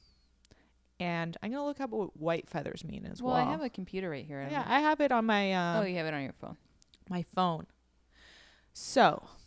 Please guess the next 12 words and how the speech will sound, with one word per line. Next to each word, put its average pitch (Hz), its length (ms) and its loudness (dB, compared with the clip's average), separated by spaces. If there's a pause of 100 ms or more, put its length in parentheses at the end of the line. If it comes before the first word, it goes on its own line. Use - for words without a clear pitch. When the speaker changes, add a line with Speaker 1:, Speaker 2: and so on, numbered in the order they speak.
(1000)
Speaker 1:
<sighs> 202 460 -12
this 427 220 -2
is 214 140 -6
just - 320 -6
ridiculous. 156 880 -8
Why 359 180 0
does 277 220 -2
this 185 220 -6
do 160 240 -4
this? 151 440 -6 (680)
Pink 247 240 0
feather 190 480 4